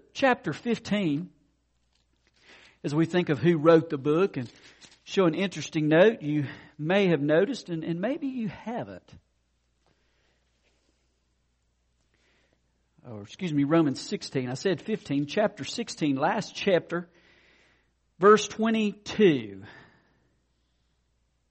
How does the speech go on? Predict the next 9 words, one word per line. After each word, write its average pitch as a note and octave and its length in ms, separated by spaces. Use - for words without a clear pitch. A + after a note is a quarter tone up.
We E3+ 100
read, F#3+ 380
"I, F#3+ 260
Tertius, C#3+ 840
who D3+ 180
wrote F#3 400
down F3+ 360
this E3+ 360
letter B2+ 560